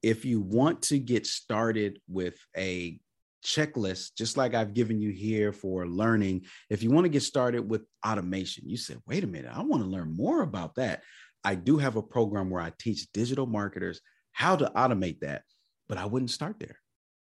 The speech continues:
I would say, "Listen, I've got a quick, this is so easy. It's just a, a one sheet checklist." And you can go through it and say, "Okay, am I doing this? Am I doing this? Am I doing this?" And it comes with a course as well, an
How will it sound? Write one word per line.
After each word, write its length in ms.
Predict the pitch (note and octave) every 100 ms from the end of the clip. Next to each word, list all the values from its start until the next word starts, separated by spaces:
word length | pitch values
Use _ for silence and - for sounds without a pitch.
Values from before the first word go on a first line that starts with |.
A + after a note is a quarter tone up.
| _ -
I 140 | F#2+
would 200 | A#2+ F3+
say, 460 | F#3 D3 A#2 A#2+ - _ _ _ -
"Listen, 360 | B3+ B3 - - -
I've 180 | G#2
got 280 | G#2+ G2+ -
a 380 | F#2+ F2+ F2 E2 -
quick, 300 | - D#3 -
this 240 | D#3+ F#3+ - - _ _
is 180 | - A#2+
so 300 | - G#3+ G3
easy. 440 | A2+ G2 D#2+ D2+ D#2 _ _ _
It's 200 | - A#2+
just 240 | - C3 A#2
a, 160 | F#2+ -
a 100 | F#2+
one 280 | F2+ C3 D#3
sheet 460 | - D3 C#3 C#3 -
checklist." 760 | - D3 B2+ B2 B2+ C3 - - _ _ _
And 120 | G2+
you 60 | A#2
can 180 | A#2+ G#2+
go 180 | A#2 B2+
through 320 | - C3 A#2+
it 180 | A#2+ -
and 120 | G#2 G2
say, 220 | A2 F#2+
"Okay, 360 | G#2 G#2+ G#2 D2+
am 160 | F#2
I 100 | F2
doing 320 | D#2 B2 C#3
this? 180 | C3 B2
Am 120 | B2
I 80 | G2+
doing 340 | F#2+ A#2+ B2 A#2
this? 160 | A2+
Am 160 | A#2 G#2+
I 80 | G2+
doing 320 | G2 A2+ G#2+
this?" 200 | G2 - _ _ _ _
And 180 | A2+ A2+
it 180 | A2 -
comes 320 | C#3 C#3+ B2+
with 260 | A2+ A#2
a 80 | G2+
course 580 | - - - G3 D2+ -
as 200 | - F#2+
well, 180 | G#2+ D#2
an 200 | D2+